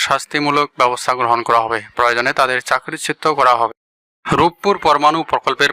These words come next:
প্রথম ইউনিট চালুর ব্যাপারে সরকার আশাবাদী এবং বাকি প্রকল্প চালুর ব্যাপারেও আলোচনা চলছে বলে জানিয়েছেন অর্থ ও বাণিজ্য উপদেষ্টা ডক্টর সালেউদ্দিন আহমেদ। শনিবার রাজধানীর আগরগাঁয়ে বাংলাদেশ institute of governance and ম্যানেজমেন্টে সাংবাদিকদের সঙ্গে আলাপকালে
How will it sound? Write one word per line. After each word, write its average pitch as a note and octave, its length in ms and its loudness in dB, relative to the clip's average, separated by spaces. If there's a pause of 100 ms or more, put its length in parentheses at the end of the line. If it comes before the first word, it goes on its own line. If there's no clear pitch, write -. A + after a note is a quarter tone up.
প্রথম B2+ 280 2 (120)
ইউনিট C#3 360 2 (120)
চালুর B2 280 0
ব্যাপারে C3+ 260 0
সরকার A#2+ 380 0 (100)
আশাবাদী A#2+ 380 -2 (140)
এবং A#2+ 140 0 (100)
বাকি A2+ 280 -2
প্রকল্প D#3 420 -4
চালুর B2+ 400 0
ব্যাপারেও B2+ 400 0
আলোচনা A#2+ 320 0 (120)
চলছে C3+ 260 -4
বলে C#3+ 240 2
জানিয়েছেন A#2+ 400 -2
অর্থ A#2+ 220 2 (220)
ও - 100 2
বাণিজ্য A#2+ 320 0 (100)
উপদেষ্টা D3 360 -2
ডক্টর B2 360 0 (800)
সালেউদ্দিন B2 760 0
আহমেদ। A#2 380 2 (800)
শনিবার F#3 520 4
রাজধানীর D3+ 400 2
আগরগাঁয়ে C#3 420 0
বাংলাদেশ B2 340 0 (180)
institute D3+ 580 2
of C#3 80 -2 (140)
governance C3 440 0 (100)
and B2 100 0 (100)
ম্যানেজমেন্টে D3+ 580 0 (220)
সাংবাদিকদের B2+ 580 0
সঙ্গে B2+ 220 2
আলাপকালে C#3+ 360 0